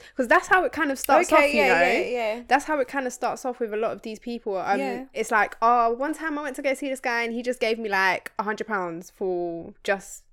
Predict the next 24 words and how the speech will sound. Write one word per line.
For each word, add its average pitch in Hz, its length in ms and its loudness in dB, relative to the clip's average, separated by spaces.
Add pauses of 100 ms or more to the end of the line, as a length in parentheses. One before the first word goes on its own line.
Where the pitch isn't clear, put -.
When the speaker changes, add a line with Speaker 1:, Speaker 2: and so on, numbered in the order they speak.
(100)
Speaker 1:
you 220 120 -4
know, 185 420 -2
s-, - 240 -20
Speaker 2:
People 247 180 8
Speaker 1:
going 208 120 6
Speaker 2:
get - 80 2
Speaker 1:
dinner 233 160 4
with 254 100 4
Speaker 2:
flown 240 120 2
Speaker 1:
him." 180 160 2
Speaker 2:
out 196 120 -10
for - 80 -16
no 226 160 -10
reason 220 460 -14
as 185 120 -14
well, 220 200 -12
like. 381 100 0
Speaker 1:
Yeah, 254 640 0
that's 302 180 0
what 269 60 -4
I'm 277 100 -2
saying. 247 440 0
Speaker 2:
Yeah, 180 80 -10
that's 202 100 -14